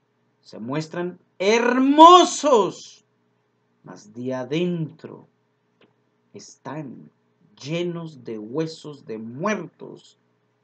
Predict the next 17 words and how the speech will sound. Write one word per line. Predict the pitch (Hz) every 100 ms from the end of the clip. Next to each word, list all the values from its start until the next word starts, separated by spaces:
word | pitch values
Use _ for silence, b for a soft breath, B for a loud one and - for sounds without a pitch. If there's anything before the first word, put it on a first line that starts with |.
| _ _ _ -
Y |
esto | 120 202
lo | 233
dijo | 214
Jesús, | 170 143 196 196
hermano. | 165 196 180
Estoy | 175
leyendo | 185 196
el | 170
verso | 180 190
veintisiete. | 151 123 117 156 180 208 208 196 - _ _ _ _ _ _ _ _ _ _ _ _ _ _ _ _ _ _ _ _ _ _ _
"Y | 104
están | - 139 131
llenos | 147 143 117
de | 104 - _ _ _
toda | 226 262 - 302 285 _ _ _ _ _ _ _ _
suciedad". | _ - 113 - - 90 -